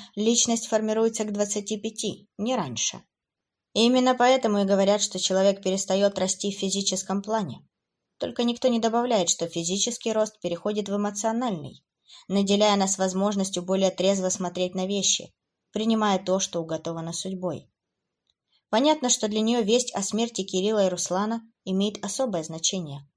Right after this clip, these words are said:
Они для нее были больше, чем друзья. Она любила их по-особому. Духовной любовью, которую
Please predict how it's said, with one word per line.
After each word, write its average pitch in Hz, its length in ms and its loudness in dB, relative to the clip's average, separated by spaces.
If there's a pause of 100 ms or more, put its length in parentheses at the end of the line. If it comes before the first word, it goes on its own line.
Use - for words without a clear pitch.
(440)
Они 196 260 2
для 196 120 2
нее 190 160 4
были 190 200 2
больше, 190 320 0
чем 156 240 -6
друзья. 160 500 -8 (500)
Она 180 260 4
любила 185 340 2
их 170 180 0
по-особому. 156 680 -6 (440)
Духовной 214 600 4
любовью, 185 460 0
которую 202 520 -2